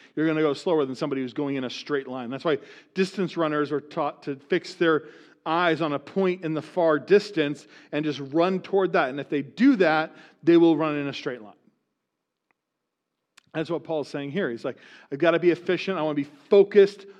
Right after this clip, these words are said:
on my goal." He also uses a boxing analogy here that, that he's saying, "I don't beat the air. Like, I don't throw worthless punches," right? Which is, is a strategy that's still used in boxing today,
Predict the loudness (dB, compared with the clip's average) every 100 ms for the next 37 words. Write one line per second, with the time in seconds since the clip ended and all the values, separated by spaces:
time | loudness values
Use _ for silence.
0 | -10 -2 0 2 -2 -4 -4 0 0 0
1 | -2 -10 -20 _ _ _ _ -20 -4 6
2 | 6 6 0 -2 -2 0 0 -4 -4 -4
3 | -4 -2 -2 -4 -6 -10 -6 -6 -6 -8
4 | -8 -8 -4 -2 -2 -4 -20 -20 -14 -6
5 | 0 2 2 2 0 -4 -12 -6 -6 -2
6 | 2 4 4 0 -4 -6 -2 -2 -4 0
7 | 4 6 4 4 4 2 2 -2 -2 -8
8 | -6 -6 -6 -16 _ -20 -20 _ _ _
9 | 2 4 6 4 2 0 0 2 -4 -2
10 | 2 2 0 -4 -6 -2 0 0 -2 -4
11 | -6 -14 -20 -6 -2 -2 0 -2 -2 -4
12 | -4 -4 0 2 2 0